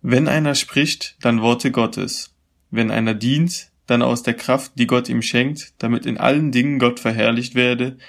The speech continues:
durch Jesus Christus. Ihm sei die Herrlichkeit und die Herrschaft in alle Ewigkeit. Amen.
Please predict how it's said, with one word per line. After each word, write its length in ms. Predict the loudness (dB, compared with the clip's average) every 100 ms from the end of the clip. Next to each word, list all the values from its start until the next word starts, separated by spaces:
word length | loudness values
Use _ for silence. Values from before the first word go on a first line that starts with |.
| -20 _
durch 240 | -4 -2 0
Jesus 360 | 0 0 -6
Christus. 640 | -6 -6 -6 -8 -10 -12 -16 _ _ -20 -20 _ _ _ _ _ -2
Ihm 260 | 2 2
sei 220 | 4 4 4
die 140 | 0
Herrlichkeit 760 | 0 0 2 -2 -2 0 0 -2
und 280 | -4 -4
die 80 | -4
Herrschaft 680 | 0 2 2 0 0 -2 -10 -6
in 140 | 0
alle 220 | 2 2
Ewigkeit. 840 | 2 0 -2 -4 -2 0 0 -2 -16 _ _
Amen. 540 | 2 2 0 -6 -10